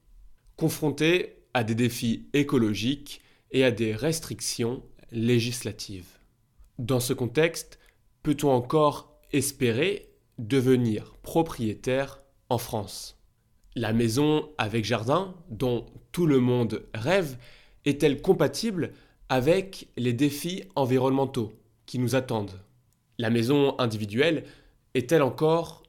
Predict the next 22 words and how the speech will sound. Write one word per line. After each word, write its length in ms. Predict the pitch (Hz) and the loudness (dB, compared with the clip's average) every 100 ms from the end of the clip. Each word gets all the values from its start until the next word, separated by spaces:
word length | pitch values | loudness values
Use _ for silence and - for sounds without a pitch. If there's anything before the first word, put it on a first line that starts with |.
| _ _ - | _ _ -2
un 120 | 120 | 2
rêve 360 | 127 113 95 - _ _ _ - | 4 2 0 -16 _ _ _ -2
accessible 680 | 131 - 139 - 110 98 92 _ _ _ | -2 -2 -4 -2 -6 -8 -14 _ _ _
pour 160 | 117 113 | -6 -2
les 100 | 104 | -2
Français ? 420 | - 110 - 92 _ _ _ _ _ _ _ _ - | -4 -10 -10 -12 _ _ _ _ _ _ _ _ -4
Aujourd'hui, 580 | 127 131 117 131 160 - - | 0 2 0 0 -4 -6 -6
la 160 | 127 127 | -2 -2
France 340 | - 180 185 | 2 2 2
compte 400 | - 139 127 - - | -2 -2 -2 -6 -4
environ 520 | 127 113 120 147 160 - - _ _ - | -2 2 2 2 0 -6 -20 _ _ -8
vingt 220 | 110 147 | 2 6
millions 640 | 156 147 143 151 185 190 - | 6 6 6 6 4 0 -4
de 360 | 127 120 135 135 | -2 2 2 2
logements 580 | 127 135 120 139 143 - 135 | 2 2 4 4 2 2 -2
individuels, 720 | 117 120 120 117 107 107 - - | -2 -2 -2 0 0 -2 -12 -10
sur 240 | - 131 | -2 -2
un 80 | 120 | 0
total 540 | 117 110 143 156 147 | -2 0 2 4 2
de 160 | 113 107 | 0 -2
trente-sept 840 | - - 151 135 - 117 113 - | -4 -6 -2 -2 0 0 0 -10
millions 640 | 110 127 127 127 143 156 | -2 0 2 2 2 -2